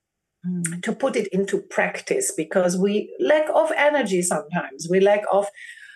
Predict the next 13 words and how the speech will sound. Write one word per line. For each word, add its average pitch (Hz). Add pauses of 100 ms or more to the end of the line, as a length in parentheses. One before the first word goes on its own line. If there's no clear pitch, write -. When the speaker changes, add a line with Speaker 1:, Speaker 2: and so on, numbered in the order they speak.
(120)
Speaker 2:
of, 208 (200)
uh, 214
of, 226
uh, 214
you 311
know, 220
we 240
are 262
sad 370
because 170
some 165
things 175
happen. -